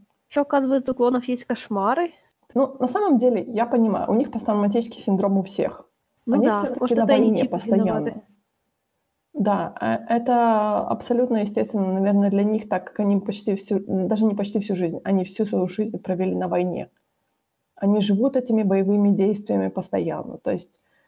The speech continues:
Speaker 2: это неудивительно о том, что они видят постоянно кошмары.
Speaker 1: Ты знаешь, вот когда, к-, когда Шакти и эта Нала, как ее там зовут,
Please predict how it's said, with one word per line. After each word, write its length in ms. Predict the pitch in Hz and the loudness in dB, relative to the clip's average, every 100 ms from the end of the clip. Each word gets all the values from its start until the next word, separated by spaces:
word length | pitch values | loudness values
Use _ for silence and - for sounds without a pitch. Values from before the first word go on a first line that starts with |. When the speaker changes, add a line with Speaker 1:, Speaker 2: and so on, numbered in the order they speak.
| _ | _
Speaker 2:
это 180 | 226 294 | -2 2
неудивительно 600 | 240 196 233 262 254 202 | 2 2 2 0 0 0
о 60 | |
том, 160 | 196 185 | 0 -2
что 180 | 190 202 | -2 -2
они 220 | 190 190 | 0 0
видят 300 | 185 190 - | -2 -4 -4
постоянно 400 | 196 - 180 165 | -8 -8 -6 -6
кошмары. 600 | 165 170 196 151 139 - _ _ _ _ _ _ _ _ _ | -8 -10 -8 -8 -8 -12 _ _ _ _ _ _ _ _ _
Speaker 1:
Ты 60 | 262 | -2
знаешь, 240 | 359 392 | 2 2
вот 100 | 285 | 0
когда, 300 | - 240 302 | -6 -4 -4
к-, 200 | 294 - 247 | -4 -8 -6
когда 520 | 262 240 277 277 - | -2 0 2 2 0
Шакти 460 | 254 - 254 247 - 277 254 | -2 -2 0 -2 0 2 2
и 380 | - 226 220 - | 0 -2 0 -2
эта 560 | 226 226 214 196 190 233 | -4 0 2 2 0 -2
Нала, 680 | 226 220 220 202 196 185 - | 2 2 2 2 2 0 -4
как 220 | - - | -14 -14
ее 60 | - | -10
там 160 | 185 | -8
зовут, 420 | 196 190 190 - | -8 -8 -10 -14